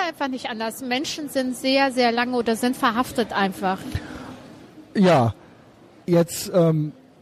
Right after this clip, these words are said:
Speaker 2: war's dann halt eben so, aber sie
Speaker 1: Mhm.
Speaker 2: haben dich schon auch gela-, also ich, ich hatte, äh, rausgehört, dass dein Vater dich immer sehr bestärkt hat oder sehr dich
Speaker 1: Bestärkt.
Speaker 2: selbstbewusst, äh,
Speaker 1: Mhm.
Speaker 2: äh, äh, äh, ermutigt hat, selbstbewusst zu sein. Äh, wie haben die sich da, oder hat sie ihn,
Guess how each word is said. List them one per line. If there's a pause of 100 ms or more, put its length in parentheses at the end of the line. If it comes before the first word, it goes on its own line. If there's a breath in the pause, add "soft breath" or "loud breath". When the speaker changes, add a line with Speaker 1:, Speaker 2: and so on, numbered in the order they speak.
(140)
Speaker 2:
war's
dann
halt
eben
so,
aber
sie
Speaker 1:
Mhm.
Speaker 2:
haben (160)
dich (100)
schon
auch
gela-,
also
ich,
ich
hatte,
äh,
rausgehört,
dass
dein
Vater
dich
immer
sehr
bestärkt
hat
oder
sehr (440 loud breath)
dich
Speaker 1:
Bestärkt.
Speaker 2:
selbstbewusst,
äh,
Speaker 1:
Mhm.
Speaker 2:
äh,
äh,
äh, (580)
ermutigt
hat, (160)
selbstbewusst
zu
sein. (500 loud breath)
Äh,
wie
haben
die
sich
da,
oder
hat
sie
ihn,